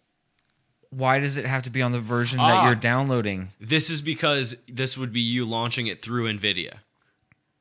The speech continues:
Speaker 2: So Steam has to allow them
Speaker 1: So is it
Speaker 2: that
Speaker 1: nvidia?
Speaker 2: ability.
Speaker 1: Is nvidia?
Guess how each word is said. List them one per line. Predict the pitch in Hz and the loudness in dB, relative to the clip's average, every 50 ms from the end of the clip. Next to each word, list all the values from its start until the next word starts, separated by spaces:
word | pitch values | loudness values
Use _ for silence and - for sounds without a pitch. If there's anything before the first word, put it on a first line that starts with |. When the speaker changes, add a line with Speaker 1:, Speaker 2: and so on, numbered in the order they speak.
| _ _ _ _ _ _ _ _ _ _ _ _ _ _ _ _ _ _ _ _ _ _ _ _ - - _ _ | _ _ _ _ _ _ _ _ _ _ _ _ _ _ _ _ _ _ _ _ _ _ _ _ -20 -20 _ _
Speaker 2:
So | - - - 143 127 | -4 -2 0 0 0
Steam | 120 - - - 151 156 147 143 | 0 -2 -2 0 0 0 0 0
has | 127 113 131 131 127 123 - - | 0 0 2 2 2 2 0 -2
to | 127 123 | -4 -4
allow | 113 104 107 107 101 101 101 | -4 -4 -2 0 0 0 -2
them | 92 95 95 | -2 -2 -2
Speaker 1:
So | 92 185 190 202 208 | 4 6 8 10 10
is | 202 190 | 8 8
it | 220 | 6
Speaker 2:
that | 208 208 208 190 | 6 6 4 4
Speaker 1:
nvidia? | 156 131 147 175 185 190 220 226 233 240 240 | 4 4 4 6 6 6 6 6 6 6 8
Speaker 2:
ability. | 240 240 220 180 160 | 6 6 4 4 4
Speaker 1:
Is | 156 156 156 | 2 2 2
nvidia? | 165 170 165 160 131 131 151 170 175 196 202 208 214 220 214 202 165 139 98 | 0 0 0 0 2 2 2 2 2 2 2 2 2 2 0 0 -2 -4 -8